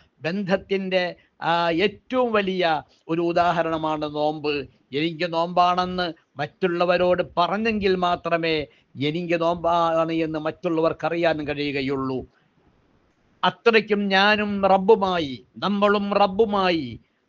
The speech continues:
അടുക്കേണ്ട ഏറ്റവും വലിയൊരു ഇബാദത്ത്, ആരാധന ആയതുകൊണ്ടാണ് നോമ്പ് എനിക്കുള്ളതാണ്,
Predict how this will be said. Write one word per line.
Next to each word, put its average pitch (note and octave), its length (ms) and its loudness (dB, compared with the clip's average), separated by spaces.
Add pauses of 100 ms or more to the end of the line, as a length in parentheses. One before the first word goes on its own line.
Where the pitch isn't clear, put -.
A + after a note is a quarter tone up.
(200)
അടുക്കേണ്ട F#3 640 2
ഏറ്റവും G3+ 580 0
വലിയൊരു F#3 360 0
ഇബാദത്ത്, F#3 840 0
ആരാധന F3 640 2
ആയതുകൊണ്ടാണ് E3+ 1120 -2 (360)
നോമ്പ് D#3+ 360 -2
എനിക്കുള്ളതാണ്, F3 960 0